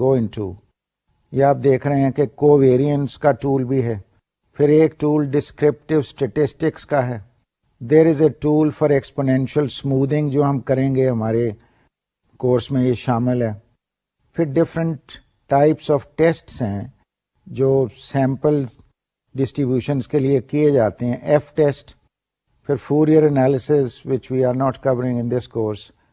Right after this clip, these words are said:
لیکن histograms ہم کر رہے ہیں، کر چکے ہیں۔ Moving averages ہم eventually we will cover۔ Random number جنریشن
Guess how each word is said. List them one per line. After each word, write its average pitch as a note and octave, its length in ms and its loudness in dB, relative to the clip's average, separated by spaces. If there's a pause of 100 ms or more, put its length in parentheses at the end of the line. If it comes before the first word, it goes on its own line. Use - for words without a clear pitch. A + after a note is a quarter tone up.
(100)
لیکن C3 400 -2
histograms C3 760 0 (440)
ہم B2+ 120 -4
کر C3 180 -2
رہے B2+ 200 -2
ہیں، A#2+ 220 -2 (420)
کر B2 100 0
چکے C3 300 -6
ہیں۔ A#2 220 -2 (600)
Moving C#3+ 460 0 (140)
averages C#3+ 880 0 (680)
ہم C3 120 0
eventually C#3 600 0
we C#3 140 0
will C3+ 280 -2
cover۔ C#3 260 4 (720)
Random D#3 580 2
number D3 340 2
جنریشن C3+ 800 0